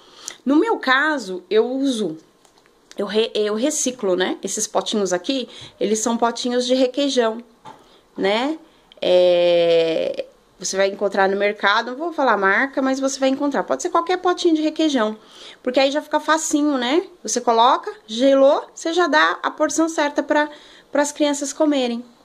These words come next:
É bem prático também, e você vai reciclar esses potinhos que às vezes a pessoa joga até fora, que eles são bem resistentes.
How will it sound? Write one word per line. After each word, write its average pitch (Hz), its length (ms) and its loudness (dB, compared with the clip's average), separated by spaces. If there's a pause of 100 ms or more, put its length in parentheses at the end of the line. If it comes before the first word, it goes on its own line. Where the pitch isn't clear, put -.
(380)
É 190 80 -2
bem 269 320 2
prático 196 580 -4
também, 247 580 0
e 330 360 2
você 294 260 -2
vai 233 140 0
reciclar 262 420 -2
esses 269 200 -8
potinhos 254 580 -4
que 196 240 -2
às 190 100 2
vezes 208 240 -2
a 220 60 0
pessoa 214 260 -6
joga 196 220 2
até 220 180 -2
fora, 175 380 -2 (560)
que 165 80 -4
eles 175 100 -4
são 185 160 -2
bem 175 160 2
resistentes. 220 880 -4